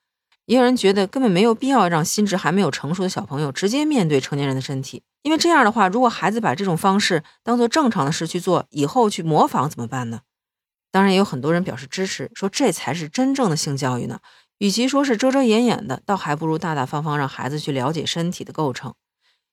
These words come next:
还有人觉得，毕竟这只是人的身体嘛，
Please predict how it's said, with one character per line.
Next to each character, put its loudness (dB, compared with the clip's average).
还 0
有 6
人 2
觉 0
得， -2
毕 -2
竟 4
这 2
只 -8
是 -8
人 -4
的 -2
身 0
体 -8
嘛， -10